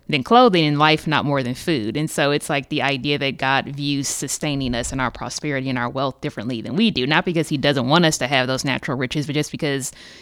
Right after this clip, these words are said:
he values and he wants us to value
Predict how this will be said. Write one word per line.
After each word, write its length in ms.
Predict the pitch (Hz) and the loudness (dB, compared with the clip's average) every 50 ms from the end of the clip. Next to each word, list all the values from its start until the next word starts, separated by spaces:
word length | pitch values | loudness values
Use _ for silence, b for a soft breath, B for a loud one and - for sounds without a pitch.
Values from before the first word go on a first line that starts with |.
| B B | B B
he 240 | B 214 247 269 262 | B 6 8 8 8
values 500 | 165 180 160 156 156 156 151 147 147 143 | 6 6 6 6 6 4 4 2 2 2
and 180 | 139 135 135 131 | 2 0 0 2
he 120 | - 202 | 4 4
wants 240 | 175 160 120 135 - | 4 4 2 0 0
us 180 | - 147 143 - | -2 -2 -2 -2
to 100 | - 135 | -6 -4
value 500 | 147 143 139 135 135 131 127 127 123 | -2 -2 -2 -2 -2 -2 -2 -2 -4